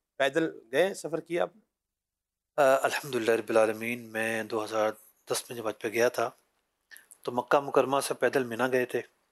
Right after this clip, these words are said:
Speaker 1: اللہ اکبر۔
Speaker 2: مینا کا قیام کیا۔
Speaker 1: صحیح۔
Speaker 2: اور فجر کی نماز پڑھنے کے بعد پھر ہم نکلے سوئے عرفات۔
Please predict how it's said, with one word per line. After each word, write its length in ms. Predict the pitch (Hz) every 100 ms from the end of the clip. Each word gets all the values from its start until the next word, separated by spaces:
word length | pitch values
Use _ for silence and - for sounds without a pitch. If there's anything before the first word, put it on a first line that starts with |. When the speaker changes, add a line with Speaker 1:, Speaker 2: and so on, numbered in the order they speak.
| _
Speaker 1:
اللہ 160 | 127 131
اکبر۔ 460 | 123 117 - _ _ _ _ _ _ -
Speaker 2:
مینا 160 | 123 127
کا 100 | 131
قیام 300 | 131 123 120
کیا۔ 240 | 123 117 - _ _
Speaker 1:
صحیح۔ 200 | 127 139 -
Speaker 2:
اور 140 | 127
فجر 380 | - - 135 160
کی 300 | - - 151
نماز 480 | 131 117 120 120 -
پڑھنے 300 | 113 113 113
کے 120 | 110
بعد 240 | 107 110 104 _ _ _ _ _ _ _ _ _
پھر 220 | - 147 127
ہم 200 | 120 123
نکلے 520 | 113 113 120 123 135 - _ -
سوئے 420 | - 135 131 135
عرفات۔ 640 | 123 110 - 104 -